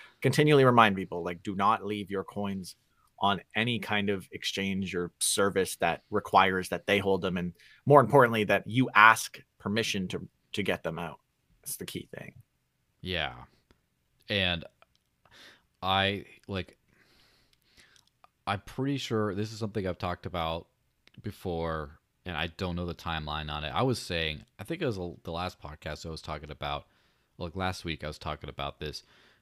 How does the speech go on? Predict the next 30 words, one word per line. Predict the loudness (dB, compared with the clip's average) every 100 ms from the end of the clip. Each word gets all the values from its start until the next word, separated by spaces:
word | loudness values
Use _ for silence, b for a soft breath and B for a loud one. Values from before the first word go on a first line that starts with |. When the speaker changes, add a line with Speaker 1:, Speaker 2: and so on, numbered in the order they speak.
| b _ -6
Speaker 2:
and | -4 -4
I | -2 -2 -2
predicted | -4 -8 -8 -8 -8
it | -8
within, | -10 -10
like, | -10 -12
five | -10 -8 -8
to | -10
ten | -12 -14
years, | -14 -16 -16 -18
but, | -12 -12 -12 _ _ _ _ _ _ _ _ _
uh, | -12 -12 -14 -20 -20 _ _ _ _ -16
the | -16 -10
guest | -8 -8 -16 _ -20
said | -12 -12 -12
maybe | -16 -16 -16 -18 _
further | -14 -12 -12
than | -14 -12
that. | -12 -10
But | -8 -10 b b b _ -6
I | -4
think | -4 -6
that | -6
centralized | -8 -10 -8 -8 -8 -10
exchanges | -14 -12 -12 -14 -14
are | -14
on | -14
their | -18 -18
way | -18 -14
out | -12 -14